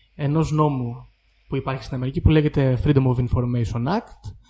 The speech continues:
και παίρνει άλλο ένα έγγραφο, το οποίο έρχεται από το χίλια εννιακόσια πενήντα τέσσερα, πάλι τη C I A, το οποίο αφορούσε τα πειράματα των, ε, L S D στην, ε, Ελβετία. Και μέσα σε αυτό το έγγραφο, ε, λέει ότι βρήκε αναφορές από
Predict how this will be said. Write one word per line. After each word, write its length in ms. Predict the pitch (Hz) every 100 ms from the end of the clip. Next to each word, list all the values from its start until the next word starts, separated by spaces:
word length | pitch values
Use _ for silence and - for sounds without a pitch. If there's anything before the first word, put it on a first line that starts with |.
| _ -
και 140 | 311
παίρνει 280 | 247 247 226
άλλο 180 | 214 180
ένα 180 | 160
έγγραφο, 680 | 139 135 135 135 - 156 220
το 100 | -
οποίο 560 | - 165 160 147 139 135
έρχεται 280 | 139 147 135
από 80 |
το 60 | 135
χίλια 120 | 147
εννιακόσια 340 | 139 131 135 -
πενήντα 680 | 127 120 117 117 117 117 -
τέσσερα, 600 | 131 120 135 147 208 - -
πάλι 200 | 147 127
τη 120 | 120 -
C 180 | 123 113
I 160 | 113
A, 140 | 113 123 214 - _ _
το 80 | -
οποίο 200 | 156 165
αφορούσε 760 | 143 143 139 139 - 127 120 110
τα 80 | 135
πειράματα 480 | 135 123 120 120 113
των, 240 | 120 117
ε, 280 | 113 110 110
L 120 | 135
S 240 | 123 113 123
D 40 | 120 113
στην, 340 | - 127 120 117
ε, 400 | 107 107 117 -
Ελβετία. 680 | 123 117 110 123 143 226 - _ _
Και 120 | 170
μέσα 180 | 196 220
σε 60 | 202
αυτό 160 | -
το 100 | 175
έγγραφο, 500 | 143 147 151 170 233 262 285 - 190
ε, 360 | 196 190 185
λέει 280 | 175 202 262
ότι 160 | 247 190
βρήκε 440 | 190 214 196 170
αναφορές 800 | - 147 139 - 147 165 131 -
από 240 | 143 -